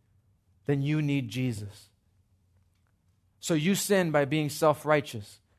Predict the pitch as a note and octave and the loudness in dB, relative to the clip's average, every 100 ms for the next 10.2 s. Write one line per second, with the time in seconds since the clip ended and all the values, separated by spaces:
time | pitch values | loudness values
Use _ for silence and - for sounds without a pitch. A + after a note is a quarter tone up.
0 | _ _ C3+ E3+ F3+ D#3 F#3+ - G#3+ G#3 | _ _ 0 2 4 2 0 0 2 2
1 | E3 D3+ D3 F3+ F3 D#3+ E3+ F3+ F3+ F#3+ | 4 2 2 2 0 6 6 6 2 -2
2 | F#3 D3 D#3+ - F3 D#3+ C#3+ C3+ C#3+ - | -2 -4 -6 -6 -4 -2 -2 0 0 -2
3 | - A#2+ C#3+ F#3+ F#3+ D#3+ D3+ - F#3+ F#3 | -18 -2 4 6 6 6 4 2 0 0
4 | - D3+ C3 C3 C3 - F3 D#3+ - D3 | -2 0 0 0 -4 -4 -2 -4 -4 -6
5 | - - _ C#3 - E3 D3+ D3+ C#3+ B2+ | -6 -14 _ -6 0 2 4 4 4 2
6 | C3 A#2 G#2+ - _ _ _ _ _ _ | 0 0 -4 -16 _ _ _ _ _ _
7 | _ _ _ _ _ - D3+ - G#2 - | _ _ _ _ _ -4 -4 -4 -12 -14
8 | _ _ _ _ _ _ _ _ _ _ | _ _ _ _ _ _ _ _ _ _
9 | C3 B2+ C#3 C#3 C3 B2 G#2 A2+ G#2+ G#2+ | -4 -2 0 0 0 -2 -4 -6 -6 -8
10 | G#2 - | -16 -18